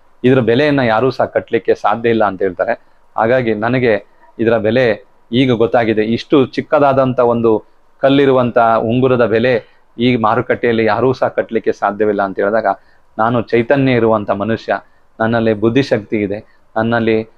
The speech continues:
ಆತ್ಮಿಕವಾದಂಥ ಶಕ್ತಿ ಇದೆ, ಜ್ಞಾನವಿದೆ, ವಿದ್ಯೆ ಇದೆ,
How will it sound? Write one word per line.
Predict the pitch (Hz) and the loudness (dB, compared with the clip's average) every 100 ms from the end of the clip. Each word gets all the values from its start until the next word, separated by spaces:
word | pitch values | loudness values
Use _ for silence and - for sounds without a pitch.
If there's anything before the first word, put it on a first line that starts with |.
| _ - | _ -6
ಆತ್ಮಿಕವಾದಂಥ | 107 120 147 131 127 117 113 | -2 0 -2 0 2 2 0
ಶಕ್ತಿ | - 107 - 131 | -2 -4 -4 -2
ಇದೆ, | 110 104 - 110 | 0 -2 -4 -8
ಜ್ಞಾನವಿದೆ, | 101 113 139 131 113 104 107 | -4 -2 0 0 0 -2 -2
ವಿದ್ಯೆ | 110 117 135 117 | -2 0 0 0
ಇದೆ, | 101 | -2